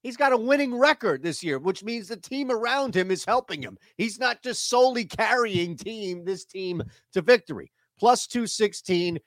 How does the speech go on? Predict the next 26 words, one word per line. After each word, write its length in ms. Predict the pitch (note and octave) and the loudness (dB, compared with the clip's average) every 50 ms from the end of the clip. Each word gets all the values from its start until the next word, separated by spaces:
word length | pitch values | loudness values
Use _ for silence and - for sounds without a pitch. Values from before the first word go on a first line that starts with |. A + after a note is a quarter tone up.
| _ _ _ | _ _ _
There 240 | A#2 C3 G3 A3+ A#3 | 2 4 8 8 8
you 200 | A#3+ A3+ A3+ F3 | 8 8 8 10
have 260 | D3+ D3+ D#3+ D#3 D3+ | 10 10 8 8 6
it. 120 | D3+ D3 _ _ _ _ _ - | 2 0 _ _ _ _ _ 2
That's 340 | - E3 F#3+ G#3+ - - - - | 6 6 6 6 4 -2 -8 -2
your 100 | F#3+ F#3+ | -2 -2
same 360 | - - G3 F#3+ F#3 F3+ F3 | -2 0 0 0 0 0 0
game 260 | D#3+ E3+ E3 E3+ D#3 | 2 0 0 0 0
parlay. 500 | B2+ C#3+ D3 C#3+ C#3 C#3 C#3 C3 B2+ B2+ - _ - - | 0 2 2 4 4 2 2 2 0 0 -4 _ -12 -12
Again, 420 | C3 - E3+ E3 C3+ G#2 F2+ - _ - | -6 -2 0 0 0 0 -2 -10 _ -8
we 120 | B2 C3 | -6 -4
love 260 | B2+ C#3 D#3 F3 F3 F3 | 2 6 6 8 8 6
it 140 | F3+ E3+ | 4 2
when 140 | - D#3+ D#3+ | 2 -4 -2
you 100 | D#3 D3 | -2 -4
sign 300 | - - E3+ D3+ D3+ D3+ | -4 0 2 2 2 2
up 120 | D3+ D3+ - | 0 -2 -2
for 80 | C#3 | -8
stuff. 340 | B2+ - - D3 C3+ C3 - - | -10 -4 0 2 2 2 0 -2
That's 220 | C#3+ C3+ C3+ - D#3 | -2 -2 -2 0 0
why 120 | D3 C#3 | 0 0
we're 100 | C3 B2+ | 0 0
gonna 140 | B2+ B2+ B2 | -4 -6 -4
give 200 | A#2 C3 B2 A#2+ | -4 -6 -4 -2
you 240 | B2 A#2+ A#2 A2+ - _ _ _ _ _ _ | -2 -2 -2 -4 -6 _ _ _ _ _ _
this 1120 | G#2 B2 C3+ C3 B2+ B2 B2 A#2+ A#2 A#2 A#2 A2+ A2 G2+ - - - - - - - | -2 0 2 4 6 6 6 4 4 2 0 -2 -4 -4 -6 -8 -8 -8 -8 -10 -12